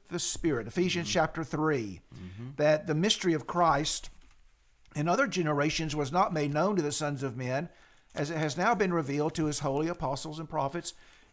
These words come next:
Speaker 1: in the Spirit. And so the Spirit, uh,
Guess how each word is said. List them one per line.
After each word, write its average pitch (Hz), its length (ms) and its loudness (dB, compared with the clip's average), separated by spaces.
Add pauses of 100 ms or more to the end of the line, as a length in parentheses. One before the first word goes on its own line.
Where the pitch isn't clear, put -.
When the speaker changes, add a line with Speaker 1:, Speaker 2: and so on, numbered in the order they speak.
(140)
Speaker 1:
in 131 240 -2
the 135 100 -2
Spirit. - 720 -2 (580)
And 160 60 -10
so 180 120 -4
the 156 120 -6
Spirit, 214 500 -2 (580)
uh, 139 380 2